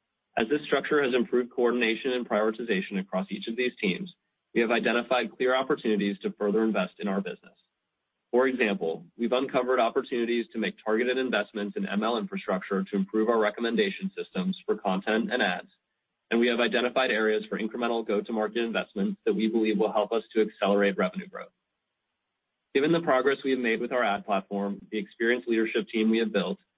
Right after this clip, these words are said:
the work we have done to reprioritize our cost structure, and the strength of our balance sheet, we believe that we are now well positioned to responsibly invest in the acceleration of our top-line revenue. While there is still a lot of work to be done,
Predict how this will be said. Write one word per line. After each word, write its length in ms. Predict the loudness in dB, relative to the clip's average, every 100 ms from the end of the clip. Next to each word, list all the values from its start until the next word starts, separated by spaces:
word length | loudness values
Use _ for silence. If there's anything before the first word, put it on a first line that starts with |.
| _ _ -2
the 80 | 2
work 240 | 2 4
we 80 | 2
have 120 | 2
done 200 | 2 0
to 80 | 0
reprioritize 720 | -2 0 0 0 0 0 0
our 120 | -2
cost 260 | -2 -2 -2
structure, 460 | -6 -6 -8 -10 -12 _ _ 0
and 80 | 0
the 100 | 2
strength 280 | 2 2 2
of 80 | 2
our 100 | 4
balance 320 | 2 0 -4 -6
sheet, 200 | -10 -12 _ -4
we 80 |
believe 240 | 2 2 4
that 100 | 4
we 100 | 4
are 80 | 4
now 260 | 4 2
well 240 | 2 0 0
positioned 540 | -2 -4 -4 -6 -6
to 60 | -8
responsibly 600 | -12 -8 -6 -4 -2 0
invest 320 | 2 0 -2 -4
in 60 | -4
the 40 | -4
acceleration 800 | -2 0 2 2 0 -2 -4 -2
of 100 | -2
our 120 | -2 0
top-line 360 | -2 0 -2
revenue. 300 | -2 -6 -10 -18 _ _ _ _ _ _ _ _
While 100 | 2
there 120 | 4
is 80 | 2 2
still 200 | 2 4
a 20 |
lot 240 | 4 2
of 80 | 2
work 240 | 0 -2 -4
to 60 |
be 120 | -6
done, 260 | -4 -6